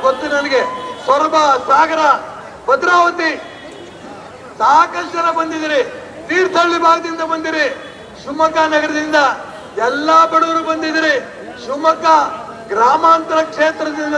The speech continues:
ಕೂಡ ಸಾವಿರಾರು ಜನ ಬಂದಿದ್ದೀರಿ. ಹಾಗಾಗಿ ನೀವು ಇಲ್ಲಿಂದ ಹೋಗ್ತಾ ತೀರ್ಮಾನ ಮಾಡ್ಕೊಂಡು ಹೋಗ್ಬೇಕು. ಪ್ರತಿ ಮನೆಗೂ ನಾವು ಹೋಗ್ತೇವೆ, ಪ್ರತಿ ಮನೆಗೂ ಹೋಗಿ ನಾವು ಹೇಳ್ತೇವೆ, ಸಿದ್ಧಾಂತಕ್ಕೋಸ್ಕರ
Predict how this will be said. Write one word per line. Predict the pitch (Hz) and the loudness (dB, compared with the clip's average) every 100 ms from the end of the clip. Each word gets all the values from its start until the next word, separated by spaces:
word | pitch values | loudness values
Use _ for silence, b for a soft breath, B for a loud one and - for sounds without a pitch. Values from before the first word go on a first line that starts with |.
| 294 | -2
ಕೂಡ | 294 311 381 359 - - - - | 2 2 2 -2 -8 -16 -18 -8
ಸಾವಿರಾರು | 208 254 349 381 370 359 | 0 2 4 2 2 4
ಜನ | 349 330 | 4 4
ಬಂದಿದ್ದೀರಿ. | 320 311 302 277 302 - - - - - - | 0 -2 -2 -2 -2 -6 -12 -14 -16 -16 -8
ಹಾಗಾಗಿ | - 247 269 277 311 269 - - - - - | -6 0 2 4 2 0 -4 -10 -12 -14 -4
ನೀವು | 208 294 302 | 0 2 2
ಇಲ್ಲಿಂದ | 294 311 294 | 2 2 4
ಹೋಗ್ತಾ | 294 311 330 294 214 - - - - - - | 4 2 0 0 0 -6 -16 -18 -20 -20 -12
ತೀರ್ಮಾನ | 269 320 311 302 302 294 | -6 -2 0 0 2 2
ಮಾಡ್ಕೊಂಡು | 285 294 294 | 0 -2 0
ಹೋಗ್ಬೇಕು. | 294 294 294 330 381 381 - - - - - - | 2 2 0 -2 -2 -4 -10 -16 -18 -18 -18 -6
ಪ್ರತಿ | 220 247 277 277 | -4 -4 -6 -2
ಮನೆಗೂ | 269 277 285 285 285 | 0 4 2 2 2
ನಾವು | 285 277 | 6 4
ಹೋಗ್ತೇವೆ, | 285 294 285 285 277 269 - - - - - - - - - - | 4 0 0 2 0 -4 -12 -16 -18 -20 -20 -20 -20 -18 -16 -4
ಪ್ರತಿ | 226 254 311 311 | -2 0 0 0
ಮನೆಗೂ | 294 302 302 302 277 | 0 0 0 4 4
ಹೋಗಿ | 311 294 214 - - - - | 4 0 -6 -10 -16 -18 -6
ನಾವು | 269 285 | 0 2
ಹೇಳ್ತೇವೆ, | 302 320 - 330 330 294 - - - - - | 2 2 0 2 4 2 -2 -12 -16 -18 -14
ಸಿದ್ಧಾಂತಕ್ಕೋಸ್ಕರ | - 311 311 330 330 330 330 320 320 | -10 -4 4 4 4 -4 -6 -4 -2